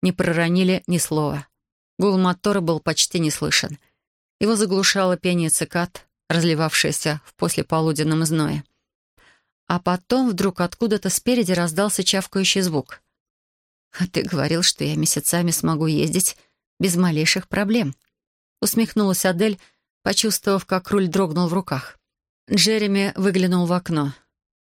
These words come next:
"Пробито колесо, я здесь ни при чем". "Ну, конечно же, это случилось по моей вине". "Или по вине гвоздя или острого камня, валяющегося на дороге. Шины с возрастом становятся очень нежными". "В отличие от людей".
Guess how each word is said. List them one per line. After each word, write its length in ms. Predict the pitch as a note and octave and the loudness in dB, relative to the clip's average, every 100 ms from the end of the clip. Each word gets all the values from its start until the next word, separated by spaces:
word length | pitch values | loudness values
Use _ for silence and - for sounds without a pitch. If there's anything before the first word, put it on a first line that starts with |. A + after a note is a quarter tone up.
| _ _ - | _ _ -4
"Пробито 440 | E3 F3 F#3 F3+ | 0 0 0 -2
колесо, 460 | - F3 E3+ - G3 | 0 0 2 2 2
я 160 | E3+ | 2
здесь 220 | D3+ D#3 | 2 0
ни 80 | - | -2
при 140 | C#3 D3 | -2 -2
чем". 320 | - D#3+ D#3+ - _ _ _ _ _ | 0 0 -2 -8 _ _ _ _ _
"Ну, 160 | G3 G3+ | -4 -4
конечно 500 | A#3 A#3 B3+ - D#3 | 0 0 2 0 -2
же, 120 | D#3 | -2
это 100 | D3 | -2
случилось 480 | - D#3 - D#3 D3 | -2 0 0 -2 -4
по 120 | - | -2
моей 360 | D#3+ E3 F3+ D#3 | -2 0 0 0
вине". 340 | C#3+ C#3+ C#3+ _ _ _ _ _ _ _ _ | 0 0 -4 _ _ _ _ _ _ _ _
"Или 140 | D#3+ E3+ | 0 0
по 120 | E3+ | 2
вине 300 | E3 E3+ D#3+ | 2 2 2
гвоздя 540 | D3 D3+ C#3+ C#3 F#3 | 2 2 2 2 2
или 100 | D#3+ | 2
острого 380 | D3+ - D3+ D3+ | 0 -2 0 -2
камня, 420 | - F3+ C#3+ C#3 | 0 0 0 -2
валяющегося 680 | D3+ D#3+ E3 C#3+ - C#3+ - | 0 2 2 2 0 0 0
на 120 | D#3 | 2
дороге. 440 | D3 D#3 D3+ C3 C3 _ _ _ - | 2 2 0 -4 -10 _ _ _ -4
Шины 320 | - B3 E3+ | 0 2 2
с 100 | - | 2
возрастом 520 | E3 D3+ D3 - C#3+ | 2 2 0 -2 -2
становятся 560 | - D#3 D#3+ D#3 - D#3 | 0 0 0 -2 -2 0
очень 240 | - C#3 | 0 0
нежными". 480 | D3 D3+ C#3 C#3 C3+ _ _ _ _ _ _ _ _ | 0 0 -2 -4 -6 _ _ _ _ _ _ _ _
"В 80 | F3+ | -6
отличие 540 | F3+ F#3+ A#3 - - | -4 0 0 0 0
от 260 | G#3+ - F3+ | -2 -4 -4
людей". 460 | F3 E3 C#3+ C#3+ | -2 0 -2 -4